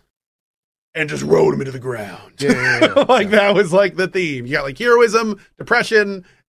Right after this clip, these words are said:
Speaker 1: and, and helplessness, and then, like, "Let's go," you know? And, and where Yakuza games are all over the place. You never know what to expect.
Speaker 2: Yeah.
Speaker 1: Uh, or what's gonna come out of what you're doing. So,
Speaker 2: Yeah.
Speaker 1: I don't know.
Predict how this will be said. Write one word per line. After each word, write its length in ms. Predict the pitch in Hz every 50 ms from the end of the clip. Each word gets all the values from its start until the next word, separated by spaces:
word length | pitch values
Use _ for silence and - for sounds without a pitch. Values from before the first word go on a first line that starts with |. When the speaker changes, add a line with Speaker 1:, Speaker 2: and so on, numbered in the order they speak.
| _
Speaker 1:
and, 680 | 185 196 196 190 190 190 190 185 185 180 180 180 180 170
and 500 | - 180 170 170 170 170 170 165 160 - _ _ -
helplessness, 640 | 147 156 175 165 151 135 - - - - - - -
and 160 | 151 143 143
then, 60 | 139
like, 240 | 135 127 127 127 - _ _ _ _ -
"Let's 140 | 170 156 143
go," 420 | 160 143 131 120 113 107 104 104
you 100 | 110 131
know? 200 | 139 131 135 139
And, 180 | 139 147 151 -
and 240 | 151 156 151 143 - _ _ _ _ _ _
where 160 | 151 156 156
Yakuza 400 | 147 143 151 175 180 - 156 135
games 160 | 135 123 107
are 100 | 110 - - _ _ _ _ -
all 320 | 277 277 262 240 214 190
over 160 | 170 160 143 120
the 80 | 117
place. 240 | - 117 104 - -
You 60 | 185 196
never 160 | 220 208 202
know 80 | 190
what 100 | 185 170
to 80 | - 151
expect. 340 | 135 - - - - _ _ _ _ _ _ _ -
Speaker 2:
Yeah. 160 | 127 113 - - -
Speaker 1:
Uh, 160 | 131 131 135
or 140 | - 185 190
what's 180 | 185 190 175 -
gonna 160 | 190 175 170
come 160 | - 165 151
out 140 | 139 143 139
of 80 | 127
what 100 | 139 131
you're 100 | 113 113
doing. 320 | 104 120 107 101 98 104 -
So, 340 | - - 107 101 101 101 - _ _ _ _ _
Speaker 2:
Yeah. 140 | 110 98 - _ _ _ _ _ _ _ _ _ _ _ _ _ _ _ _ _ -
Speaker 1:
I 80 | 349 349
don't 80 | 392 392
know. 180 | 392 330 -